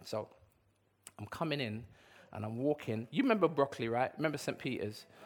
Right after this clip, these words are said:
So the church is right there. I got about maybe fifty yards, and I'm walking towards Saint Peter's. Behind me is Brockley. Up that end is kind of Lewisham Way, and Saint Peter's is on the right. And I'm walking up, and I'm coming, and I've got my stuff, and I'm going to preach.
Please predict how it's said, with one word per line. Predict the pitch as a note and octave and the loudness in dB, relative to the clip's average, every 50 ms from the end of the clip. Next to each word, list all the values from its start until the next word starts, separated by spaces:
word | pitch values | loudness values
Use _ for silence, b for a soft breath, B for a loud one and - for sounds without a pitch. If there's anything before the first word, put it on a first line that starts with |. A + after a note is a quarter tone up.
| B B | B B
So | - - F#3 | 2 4 4
the | F3 F3 | 6 6
church | - - A#3+ A#3 G#3+ - - | 6 8 8 8 8 6 4
is | G#3 F3 D#3 | 0 0 2
right | D3+ F3 F3+ E3 - - | 4 6 6 6 6 6
there. | C#3 B2 B2 - | 6 6 8 8
I | - | 8
got | G#3+ A3 - | 8 8 8
about | F3 E3+ D#3+ D3+ C#3 - | 8 8 10 8 8 6
maybe | - F3 E3+ D#3 | 4 0 0 -2
fifty | D3 - - F#3 - - - E3 | -2 -2 -4 -4 -4 -6 -6 0
yards, | D#3+ D#3 D3 C3 A#2 G#2+ A2 A#2 - - - B B B B B B | 4 4 6 6 6 4 4 0 -6 -12 -14 B B B B B B
and | - G#2+ A#2 | -2 0 0
I'm | A#2+ C3+ | 2 4
walking | D#3+ E3+ E3+ - - E3+ E3 | 4 4 4 4 0 -4 -2
towards | - - D#3 D3+ D3 C#3 C3 - | -2 -2 0 2 0 0 0 0
Saint | - D3 C3 A#2+ - | 0 0 0 -2 -2
Peter's. | - E3+ C#3+ C3 - G#2+ G#2+ G#2+ G#2+ - B B B B - B2+ - - - B2+ A#2+ | -4 -4 -2 -2 0 0 0 0 0 -6 B B B B -20 -20 -20 -14 -12 -2 0
Behind | D3+ D#3 D#3+ G3 G3 F#3+ F3+ | 2 4 8 10 10 10 10
me | F3+ E3 | 6 4
is | C#3+ - C#3+ C3+ | 2 0 -2 -4
Brockley. | A#2+ A#2+ D#3 D3+ D3+ D#3 - B2+ A2 A2+ A2+ - - | 0 4 4 4 4 4 0 -2 0 0 0 2 2
Up | D#3 - - | 2 2 4
that | - D#3 - - | 2 2 2 2
end | D3+ D3+ D3 C3+ | 0 0 0 0
is | B2+ B2 | -2 -2
kind | - - C#3 B2+ B2 | -2 -2 -2 0 0
of | A#2 | 2
Lewisham | B2 C3+ C3+ C3 B2+ - - C3 B2+ C3 | 2 2 2 2 0 0 -2 -2 0 0
Way, | C3+ A#2+ G#2+ G#2+ A2 G#2+ - - | 0 0 0 0 -4 -4 -4 -6
and | A#2+ C3 | -4 0
Saint | - C#3+ B2+ | 0 0 0
Peter's | - F3 D#3+ - C3 C3+ | 0 -2 -2 -2 -4 -6
is | B2 B2 | -4 -2
on | C3+ B2 A#2+ | -2 0 2
the | B2 | 2
right. | B2+ C3+ B2+ A2+ - B B B B B - | 4 4 2 2 0 B B B B B -6
And | C3+ | -4
I'm | C3+ C3+ D3+ | -4 -2 0
walking | F3+ G3 F#3+ - - F#3 E3+ | 0 0 0 -2 -2 -4 -2
up, | D#3 D3 - | -4 -4 -6
and | B2+ A#2+ | -6 -6
I'm | A#2 | -6
coming, | - - - E3 D#3 C3 A#2+ | -6 -6 -4 -2 -2 -2 -2
and | A2+ A2+ | -4 -4
I've | A2+ A#2+ | -4 -2
got | E3 - - | -4 -4 -2
my | B2+ | -6
stuff, | - - - - B2+ C3 - - B B B B B B B | -8 -6 -4 -4 -4 -4 -6 -10 B B B B B B B
and | B2 B2+ - D3+ b b b b b b b _ _ | -4 -4 -4 -8 b b b b b b b _ _
I'm | - D#3 | -2 0
going | G3 A#3 A3 G3 | 2 2 2 2
to | - D#3 | -2 -6
preach. | - - A3+ A3+ - - - - - - | -8 -6 -6 -6 -6 -8 -10 -14 -14 -14